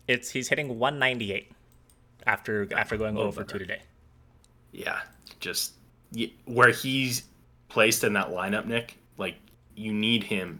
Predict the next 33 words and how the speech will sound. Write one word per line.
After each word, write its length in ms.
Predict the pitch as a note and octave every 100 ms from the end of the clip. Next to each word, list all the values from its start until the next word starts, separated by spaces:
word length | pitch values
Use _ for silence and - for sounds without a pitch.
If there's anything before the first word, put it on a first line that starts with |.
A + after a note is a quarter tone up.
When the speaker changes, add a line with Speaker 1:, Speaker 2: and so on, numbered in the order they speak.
| -
Speaker 2:
to 100 | F#2
be 340 | F#2 F2 E2 -
at 100 | -
least 240 | A2 G#2+ -
slugging 500 | A#2 F#2+ F#2 F2 E2 - -
better 240 | F#2+ F2+
than 160 | E2+ E2
he 160 | D#2
is, 200 | D#2 D#2+
right? 240 | D2+ E2 - - - _ _ -
And 80 | F2+
he's 100 | G2
not 180 | A2 -
doing 140 | F2+
Speaker 1:
Mm-hmm. 80 | D#2+
Speaker 2:
that. 200 | D2+ D2+ -
A 40 | G2
lot 200 | G2+ F#2+
of 80 |
guys 280 | G2 G2 F#2+
left 180 | F2+ -
on 120 | E2+
base, 520 | E2 F#2 F2 - - - - - -
a 20 | A#2+
lot 140 | A#2+
of 80 | G#2+
strikeouts. 760 | - G2 G2 G2 F#2 - - - - - - _ _ _ - _ _
They 140 | - G#2+
gotta 180 | G2+ F2+
figure 260 | - F2+
that 140 | F2 D#2
out. 260 | D#2 - - - _ - - - -
Speaker 1:
Yeah, 300 | D3+ C3